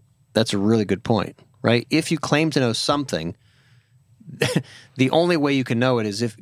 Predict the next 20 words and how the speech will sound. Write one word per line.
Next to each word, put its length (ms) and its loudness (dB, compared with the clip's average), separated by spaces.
completely 500 -2
know 160 -12
it, 160 -10
is 220 -2
if 140 0
you 100 2
are 140 2
God 260 0
and 80 -4
is, 120 -4
if 320 -2
you 80 2
know 160 2
everything. 560 -2
Because 320 0
whatever 320 2
you 180 0
claim 340 0
to 100 -4
know 480 0